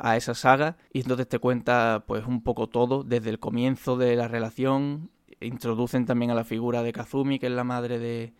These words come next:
de Kazuya y esposa de Heihachi, en fin, que se puede entender muy bien, y a mí me ha gustado mucho también ese modo historia cinemático, que también tiene los com-, también tiene combates. No es como Guilty Gear, que es solo cinemática,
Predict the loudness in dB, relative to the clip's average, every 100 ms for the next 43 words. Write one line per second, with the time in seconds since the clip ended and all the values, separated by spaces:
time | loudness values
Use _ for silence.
0 | -4 -2 -2 -4 -2 0 0 -2 -2 -4
1 | -6 -6 -10 -6 -6 -6 -6 -8 -6 -8
2 | -6 -10 -8 -10 -10 _ -4 0 0 0
3 | 0 0 0 0 0 0 0 0 2 2
4 | 2 2 2 2 2 0 -2 -4 -2 -4
5 | -8 -6 -4 -4 -4 -4 -6 -8 -12 -18
6 | _ _ _ -6 -4 -2 0 -2 -2 -2
7 | 0 -2 -2 -4 -2 0 -2 -2 2 2
8 | 0 _ -6 -4 -2 -2 -4 -2 -2 0
9 | 0 -2 -2 -2 -4 -4 -4 -2 -4 -4
10 | -2 0 0 0 -4 -10 -16 -18 _ _
11 | -6 -4 -2 -2 -2 -4 -2 -4 -4 -8
12 | -6 -2 -2 -4 -6 -4 -4 -4 -6